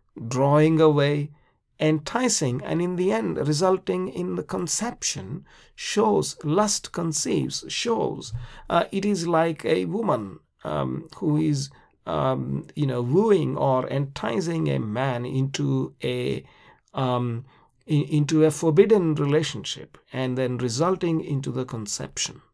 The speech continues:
That is how it is portrayed. Deceiving, drawing away, enticing, and conceiving. And then when the conception works,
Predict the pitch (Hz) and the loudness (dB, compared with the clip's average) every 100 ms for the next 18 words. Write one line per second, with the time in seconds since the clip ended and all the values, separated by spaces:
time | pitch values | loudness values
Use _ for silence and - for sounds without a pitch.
0 | _ _ _ _ - 143 151 143 117 135 | _ _ _ _ -4 -2 0 -2 -2 0
1 | 139 127 110 110 - 151 143 - - - | 0 -2 -6 -10 -12 -14 -8 -8 -8 -12
2 | - _ _ - - _ - 123 - 196 | -20 _ _ -20 -20 _ -6 -2 0 2
3 | 190 185 185 147 127 135 156 156 151 143 | 2 0 -2 -4 2 6 6 4 2 0
4 | 143 139 120 - - 135 131 131 135 131 | 0 0 -2 -8 -6 -6 -4 -4 -4 -4
5 | 131 139 117 - 170 139 110 110 110 131 | -6 -6 -2 0 2 0 -4 -8 -6 -4
6 | 139 135 156 147 127 - - 110 92 98 | -6 -8 -8 -4 -4 -4 -8 -10 -6 -4
7 | 131 131 | -4 -4